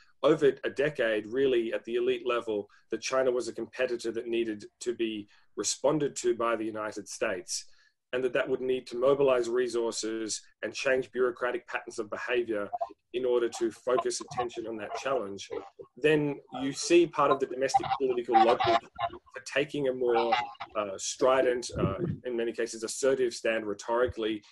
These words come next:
in characterizing that relationship and removing that political filter. So I think that that's one of the drivers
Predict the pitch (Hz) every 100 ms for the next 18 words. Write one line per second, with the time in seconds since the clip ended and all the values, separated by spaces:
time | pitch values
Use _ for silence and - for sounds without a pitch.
0 | - 113 - 117 113 117 107 107 117 113
1 | 110 110 110 120 117 127 120 117 113 120
2 | 113 113 104 104 - _ _ _ - 127
3 | 117 101 104 - 123 101 110 127 - 196
4 | 175 147 135 - - 123 120 110 107 104
5 | 107 110 117 110 101 -